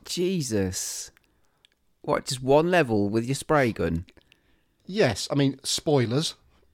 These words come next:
Speaker 2: if it's such a thing. It's a giant, it's called the Lost City, and it's a giant pyramid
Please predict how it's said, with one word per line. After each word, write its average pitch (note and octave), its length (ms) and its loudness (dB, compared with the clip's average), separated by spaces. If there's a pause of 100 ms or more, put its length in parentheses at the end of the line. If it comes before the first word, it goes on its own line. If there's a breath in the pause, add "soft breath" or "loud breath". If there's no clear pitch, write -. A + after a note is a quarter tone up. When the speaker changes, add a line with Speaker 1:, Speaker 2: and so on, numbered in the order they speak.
Speaker 2:
if B2+ 220 -4
it's A2+ 160 -8
such - 220 -8
a A#2 60 -6
thing. C#3 320 -6 (160)
It's E3+ 200 -4
a D3 120 0
giant, F3+ 720 -2
it's C3+ 140 -10
called G3+ 240 -4
the F#3 100 0
Lost E3+ 320 -2
City, G2 480 -8 (680 loud breath)
and A2+ 140 -2
it's - 160 -10
a A#2+ 80 -2 (160)
giant F3 540 0
pyramid A2 540 -4